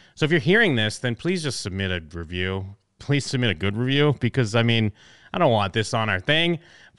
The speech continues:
And also, I just don't, I mean, I, I know there is, uh, this does speak to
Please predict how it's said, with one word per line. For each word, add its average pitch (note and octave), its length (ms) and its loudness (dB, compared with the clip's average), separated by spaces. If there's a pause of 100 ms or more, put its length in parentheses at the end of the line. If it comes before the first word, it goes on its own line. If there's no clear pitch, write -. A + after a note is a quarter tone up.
(120)
And F3+ 200 2
also, G3+ 300 2
I E3+ 140 2
just E3+ 180 -2
don't, F#3 320 4 (500)
I E3 60 2
mean, E3+ 160 4
I, E3 220 0
I D#3 100 2
know F3 200 4
there G3 200 4
is, E3+ 340 4
uh, B2 440 4
this D#3 160 0
does F3+ 180 2
speak - 440 -4
to C3+ 640 0